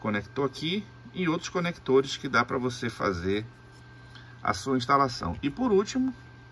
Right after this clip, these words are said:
a fixação da placa do amplificador em si,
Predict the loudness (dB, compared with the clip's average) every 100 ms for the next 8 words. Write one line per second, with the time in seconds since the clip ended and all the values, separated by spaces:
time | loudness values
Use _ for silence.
0 | -14 -10 -10 0 0 2 0 2 4 4
1 | 4 0 -4 -10 -20 -20 -20 -20 -20 -20
2 | -20 -20 -20 -20 -12 -8 4 6 6 4
3 | 0 0 0 2 0 0 -2 -2